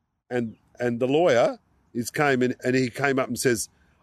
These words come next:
"Oh, we're no longer gonna represent you, Mister Carriage," <laughs> they said. "And in fact, we're gonna join the, the creditors' petition as a party 'cause you owe us something like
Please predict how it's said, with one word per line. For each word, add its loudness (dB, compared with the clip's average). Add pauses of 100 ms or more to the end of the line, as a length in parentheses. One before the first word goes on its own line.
(120)
"Oh, 0
we're 0
no 2
longer 2
gonna 0
represent -2
you, -4
Mister -8
Carriage," -2
<laughs> -16
they -8
said. 0 (760)
"And 0
in 0
fact, -2 (200)
we're 0
gonna 0
join 0
the, -4 (260)
the -6
creditors' -4
petition -4
as -6
a -4
party -2
'cause -6
you 0
owe 2
us -6
something -4
like -4